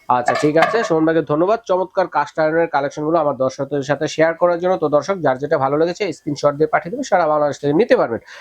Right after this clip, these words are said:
আর যারা সরাসরি আসতে চাচ্ছেন, সরাসরি চলে আসবেন গ্যাজেট বাজারে। শপ নম্বর হচ্ছে একশো পঁয়ষট্টি, বনলতা কাঁচা বাজারের দ্বিতীয় তলায়।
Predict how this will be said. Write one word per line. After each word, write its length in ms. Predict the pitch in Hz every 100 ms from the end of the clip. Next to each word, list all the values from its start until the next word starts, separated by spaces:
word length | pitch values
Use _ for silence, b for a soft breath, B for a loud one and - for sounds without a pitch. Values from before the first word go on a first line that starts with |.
| B B
আর 100 | 160 160
যারা 160 | 185
সরাসরি 400 | 180 208 202 233
আসতে 220 | 220 214 233
চাচ্ছেন, 200 | 226 285
সরাসরি 340 | 233 196 185
চলে 220 | 170 175
আসবেন 180 | 165 165
গ্যাজেট 360 | 151 170 180 185
বাজারে। 300 | 180 175 185 214
শপ 180 | 160 156
নম্বর 200 | 170 165
হচ্ছে 240 | 165 185 175
একশো 260 | 160 - 196
পঁয়ষট্টি, 400 | 196 185 202 226
বনলতা 440 | 175 175 170 175
কাঁচা 260 | 165 160 165
বাজারের 380 | 160 160 156 147
দ্বিতীয় 260 | 202 220 214
তলায়। 280 | 220 240